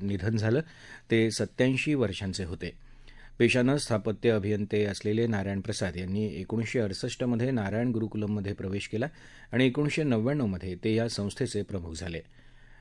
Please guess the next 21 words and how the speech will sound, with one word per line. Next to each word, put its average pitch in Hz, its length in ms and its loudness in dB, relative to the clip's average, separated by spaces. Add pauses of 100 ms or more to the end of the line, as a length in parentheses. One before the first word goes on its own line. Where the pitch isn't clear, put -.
(100)
मुनी 131 180 6
नारायण 143 320 6
प्रसाद 139 340 0
यांनी 127 280 2
भारतीय 110 460 0
तत्त्वज्ञानावर 104 760 -2
शंभरपेक्षा 113 680 -2
जास्त 101 360 -2
पुस्तकं 95 500 -8
लिहिली 98 340 -2
आहेत. 90 300 -4 (720)
त्यांच्या 139 260 8
योगदानाबद्दल 135 720 6
त्यांना 120 320 2
पद्मश्री 110 540 0
आणि 110 320 2
केरळ 104 260 2
साहित्य 104 420 -2
अकादमी 98 480 -4
पुरस्कारासह 98 840 -4
इतर 107 320 -2